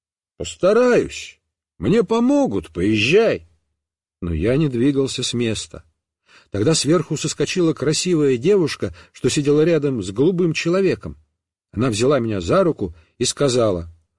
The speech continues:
"А мы ему руль дадим подержать. Да, Ваня? Товарищ начальник,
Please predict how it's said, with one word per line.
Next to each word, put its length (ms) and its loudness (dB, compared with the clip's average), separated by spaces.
"А 120 -2
мы 180 2
ему 240 4
руль 280 4
дадим 380 2
подержать. 720 0
Да, 240 2
Ваня? 360 0
Товарищ 540 4
начальник, 600 -12